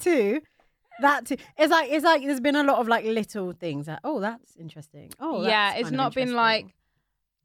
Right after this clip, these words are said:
Speaker 2: like, big things.
Speaker 1: Yeah.
Speaker 2: It's been, like, very
Speaker 1: I mean, the only, the only thing that maybe has been relatively big is obviously Paris Fashion Week.
Speaker 2: Yeah.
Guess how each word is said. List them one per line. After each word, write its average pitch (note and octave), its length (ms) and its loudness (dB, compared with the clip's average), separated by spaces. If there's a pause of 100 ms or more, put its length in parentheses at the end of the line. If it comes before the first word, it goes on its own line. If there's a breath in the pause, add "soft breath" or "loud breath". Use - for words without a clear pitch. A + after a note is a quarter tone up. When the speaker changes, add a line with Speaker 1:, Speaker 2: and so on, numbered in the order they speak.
(300)
Speaker 2:
like, G3+ 400 -6
big A3+ 380 2
things. G3+ 380 -6
Speaker 1:
Yeah. F3 200 0
Speaker 2:
It's - 80 -14
been, F#3+ 200 -8
like, F3 220 -2
very F#3 360 -4 (560)
Speaker 1:
I A#3 40 -2
mean, A#3 120 4
the A3+ 140 0
only, B3 300 2
the G3+ 120 -2
only B3+ 200 4
thing C4 140 -2
that G3 100 -4
maybe E3+ 220 -2
has D3+ 80 -10
been D#3 160 -12
relatively D#3 480 -10
big D3+ 360 -12
is D3 100 -20
obviously D3 360 -18 (100)
Paris D3 320 -8
Fashion D3 380 -14
Week. B2 220 -12
Speaker 2:
Yeah. F3+ 340 -10